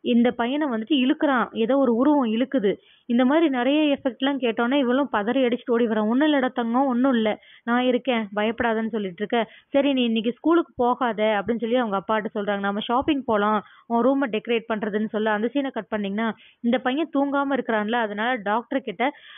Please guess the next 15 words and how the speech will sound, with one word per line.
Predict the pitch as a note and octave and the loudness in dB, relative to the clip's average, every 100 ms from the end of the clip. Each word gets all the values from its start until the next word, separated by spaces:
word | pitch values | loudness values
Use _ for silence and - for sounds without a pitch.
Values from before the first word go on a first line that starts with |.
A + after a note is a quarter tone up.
| - | -6
ஆ, | A3 A3+ | -2 0
மெடிசின் | G#3+ A#3+ D4 D4 B3 | 0 0 0 -2 -2
வாங்குறதுக்காக | A3 G3+ F#3+ G3+ A3 B3+ | -2 -2 -2 -2 -2 -2
பிரிஸ்கிரைப் | A#3+ - B3+ G#3+ | -4 -2 -2 0
வாங்க | G#3+ G3+ G3+ | -2 0 -2
வந்திருப்பா. | G3 G3 F#3+ F3+ F#3 F#3 - _ _ | -2 -2 -2 -4 -2 -2 -4 _ _
அதுக்கு | A#3 B3+ D4+ | -2 0 0
அடுத்த | C#4 D4+ D4 | -2 -2 -2
சீன்ல | A#3 G#3+ | -4 -2
பாத்தீங்கன்னா, | G#3 G3 G3 A#3 | -2 -4 -2 0
இங்க | B3 - | 0 0
போலீஸ்காரவங்க | B3 D4 C#4+ A#3+ G#3+ G3+ | 2 2 0 -4 -2 -2
எல்லாம் | G#3 | -2
வீட்டுக்கு | A#3+ B3+ B3 A3 | 0 -2 -2 -2
வந்திருப்பாங்க. | G3+ F3+ G3 G3 | -2 -2 -2 -2